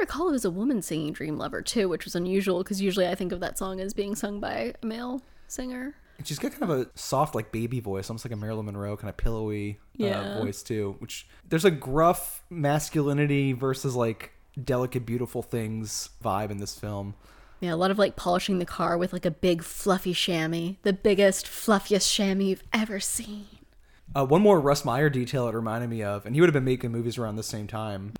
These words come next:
Speaker 2: There's these earlier films he made, like, these, like, his Nudie Cutie era, where he was filming a lot of, like, topless stuff in public, which you really couldn't get away with, um, legally.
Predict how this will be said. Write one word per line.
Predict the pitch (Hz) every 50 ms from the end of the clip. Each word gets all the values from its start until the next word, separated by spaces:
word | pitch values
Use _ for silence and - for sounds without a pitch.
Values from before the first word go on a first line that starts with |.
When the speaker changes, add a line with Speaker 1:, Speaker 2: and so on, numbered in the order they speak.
| -
Speaker 2:
There's | - 147 135 160 180 190 196 175 - - - - -
these | - 170 151 165 170 165 147 143 -
earlier | 135 160 208 226 247 247 226
films | - - 185 170 170 180 175 -
he | 185
made, | 170 175 175 185 175 160 143
like, | 143 139 139 143
these, | 143 127 127
like, | 139 123 - - -
his | 143 139
Nudie | 143 143 135 139 143 143
Cutie | 127 - - 127 127 135 156 156 151 -
era, | 139 151 160 170 170 185 185 180 - - - - - - - -
where | 139 147 139
he | 151
was | 160 151 147 -
filming | - - 160 147 156 165 165 160 160 156
a | 131
lot | 131 131 131 131
of, | 135 117 127
like, | 120 117
topless | - - 104 110 - 143 135 -
stuff | - 139 131 -
in | 120 107
public, | 104 - 92 101 139 165 190 196 - -
which | 127 -
you | 131 135
really | 127 135 131 131 127
couldn't | - 147 120 127
get | 123 123 117
away | 110 107 107 107
with, | 120 139 143 147 147 - - - -
um, | 127 123 117 110 107 107
legally. | 117 127 131 160 170 180 190 208 226 220